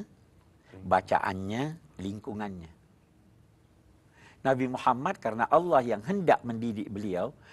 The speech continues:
Speaker 2: begitu selesai tugas bapak bertemu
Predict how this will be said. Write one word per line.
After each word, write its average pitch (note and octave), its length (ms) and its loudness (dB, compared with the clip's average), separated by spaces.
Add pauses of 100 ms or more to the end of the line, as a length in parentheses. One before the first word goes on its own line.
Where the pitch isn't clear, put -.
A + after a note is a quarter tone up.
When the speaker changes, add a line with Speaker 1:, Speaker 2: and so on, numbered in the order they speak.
(160)
Speaker 2:
begitu F#3+ 480 0
selesai D3+ 560 6
tugas B2+ 320 4
bapak B2+ 560 4
bertemu B2+ 720 2